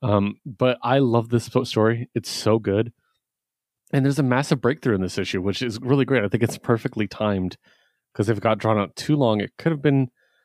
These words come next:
a little too much, but I think it was done really well. Also, I love the fact that it is in Pittsburgh where I live. And so there's some of these places I can check out. The very first issue is a diner, a Ritter's Diner. And I'm like, "Is that real?" And I immediately Googled it. I'm like,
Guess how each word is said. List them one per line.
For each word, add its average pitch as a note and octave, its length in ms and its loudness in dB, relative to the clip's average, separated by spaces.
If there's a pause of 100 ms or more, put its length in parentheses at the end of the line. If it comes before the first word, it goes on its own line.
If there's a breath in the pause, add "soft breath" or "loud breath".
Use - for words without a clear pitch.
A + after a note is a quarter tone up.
(240)
a G#3 60 -6
little G3+ 160 2
too E3 180 0
much, D3+ 300 0
but G2 100 0
I F#2+ 40 -2
think A2 180 -4
it A2+ 40 2
was G2 120 0
done G2 240 0
really G2 220 0
well. F#2 380 0 (500 soft breath)
Also, B2 300 0
I B2+ 80 2
love A#2 220 0
the B2 100 0
fact A#2+ 300 0
that A2+ 120 2
it F#2+ 80 -4
is G#2+ 200 0
in G#2+ 120 2
Pittsburgh G#2+ 420 0
where F#2 200 0
I G#2 60 4
live. G2 360 0
And - 180 -6
so - 140 -2
there's G2+ 200 -2
some A2 140 2
of G#2+ 40 4
these G#2 100 -2
places G#2+ 340 -2
I F#2+ 100 -2
can G#2 140 -4
check - 240 -6
out. G#2 300 0 (500 soft breath)
The G#2+ 240 -2
very A#2 220 2
first A#2+ 300 -2
issue A2+ 300 0
is G2+ 160 0
a A#2+ 100 2
diner, G#2+ 580 0 (180)
a - 180 -8
Ritter's G#2+ 360 0
Diner. G#2+ 340 0
And G2 180 -4
I'm G2 160 0
like, G2+ 220 -4 (400 soft breath)
"Is B2+ 80 -6
that G3+ 180 0
real?" E3+ 300 2
And C3+ 100 2
I A#2 80 4
immediately C3 400 2
Googled A#2 380 0
it. G2+ 100 2
I'm F#2+ 100 0
like, G#2 140 -4